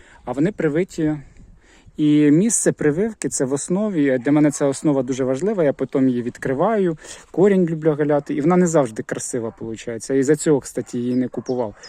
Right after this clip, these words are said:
Але тут, що, е, дивно,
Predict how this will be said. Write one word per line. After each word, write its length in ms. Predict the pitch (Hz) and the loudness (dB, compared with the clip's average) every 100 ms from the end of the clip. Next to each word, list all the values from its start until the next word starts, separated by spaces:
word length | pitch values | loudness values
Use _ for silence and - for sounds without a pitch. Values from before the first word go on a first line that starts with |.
| - - - | -20 -20 -4
Але 220 | 139 147 | 2 4
тут, 360 | 147 240 294 - - | 2 0 -2 -6 -18
що, 300 | - - 147 127 123 123 120 123 120 - | -10 -4 0 2 2 2 0 -4 -6 -10
е, 180 | 131 131 | -10 -8
дивно, 520 | 117 160 131 117 117 | 0 2 2 0 -6